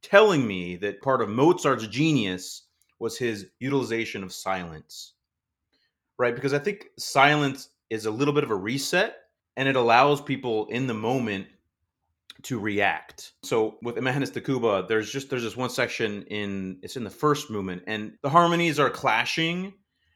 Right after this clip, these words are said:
and it's got this quality of it's telling a joke to it. And when we premiered it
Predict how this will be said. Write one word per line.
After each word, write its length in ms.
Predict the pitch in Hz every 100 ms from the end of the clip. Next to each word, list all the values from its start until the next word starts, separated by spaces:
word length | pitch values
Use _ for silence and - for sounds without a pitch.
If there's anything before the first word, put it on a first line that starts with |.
| _ -
and 680 | 123 120 113 110 104 101 107
it's 140 | 104 -
got 160 | 120
this 140 | 117 -
quality 480 | - 120 120 107 95
of 200 | 87 - _ _ -
it's 160 | 92 -
telling 280 | 107 98
a 40 | 90
joke 280 | 110 101 -
to 200 | 87 82
it. 120 | 82
And 240 | 92 90 - _
when 140 | - 120
we 100 | 120
premiered 460 | 127 120 135 151
it 220 | 180 202